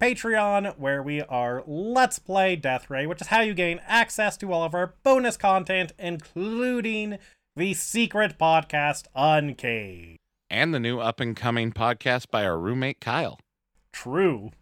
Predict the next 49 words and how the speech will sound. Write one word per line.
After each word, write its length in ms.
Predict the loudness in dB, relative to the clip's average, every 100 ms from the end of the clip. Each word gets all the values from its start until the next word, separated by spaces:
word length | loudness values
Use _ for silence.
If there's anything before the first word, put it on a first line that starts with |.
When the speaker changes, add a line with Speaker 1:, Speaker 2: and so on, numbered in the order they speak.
| _
Speaker 2:
Yet 240 | -2 -2 -2
to 100 | -6
be 120 | -4
titled. 360 | -2 -2 -4 -10 _ _ _ _ _ -2
Speaker 1:
The 180 | 0 0 2
Kyle 560 | 6 8 6 2 -4
Cast. 960 | -6 -4 -4 -6 -14 -16 -14 -14 -14 -20 _
Speaker 2:
That's 280 | -6 -4 2
right. 360 | 6 6 4 0 _ _ _ _ -8
Mm, 540 | -4 -2 -2 -4 -6 -10 _ _ -20 -8 0
I 60 |
feel 120 | 2
like 180 | 4 4
any 220 | 2 2
name 320 | 4 4 4 0
that 160 | -2
puts 260 | -2 -2 -2
a 60 |
potential 540 | -4 -4 -2 -2 -2 -6
K 280 | -4 0 2
and 100 | 0
a 60 | -2
K 300 | -4 -2 0
next 280 | -2 -4
to 80 | -4
each 180 | -2 0
other 280 | 2 2 0
is 260 | -2 -6
just 320 | -4 -4 -4 -4
one 240 | -4 -4
letter 220 | -4 -4
away 240 | -4 -6 -8
from 180 | -10
disaster, 640 | -12 -8 -6 -6 -8 -14 -16
so 300 | -12 -12 -12 _ _ _ _
maybe 220 | -8 -6
Speaker 1:
Yeah, 240 | -4 0 0
Speaker 2:
we'll 80 |
Speaker 1:
that's, 180 | 0 -2
that's 260 | -2 -4 -4
true. 240 | -14 -16 -16
That's 160 | -12
true. 100 | -6
Speaker 2:
Yeah, 320 | -2 -2 -4
Speaker 1:
Ky-, 80 | 0
Speaker 2:
yeah. 200 | 2 2
Speaker 1:
Kyle 300 | 4 8 8
ruins 340 | 6 0 -2 -2
alliteration. 520 | -6 -6 -10 -14 -18